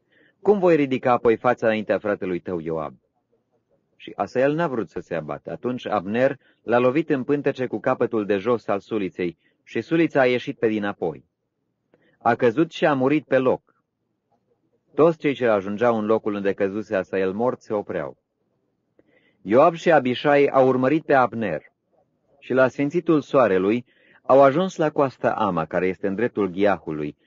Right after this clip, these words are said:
pe drumul care duce în pustia Gabaonului.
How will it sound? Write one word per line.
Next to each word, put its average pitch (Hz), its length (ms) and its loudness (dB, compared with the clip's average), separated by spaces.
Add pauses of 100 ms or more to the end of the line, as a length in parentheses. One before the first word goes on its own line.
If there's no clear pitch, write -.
(160)
pe 104 100 -2
drumul 151 340 2
care 120 220 0
duce 123 240 -4
în 117 100 -6
pustia 101 400 -2
Gabaonului. 82 760 -2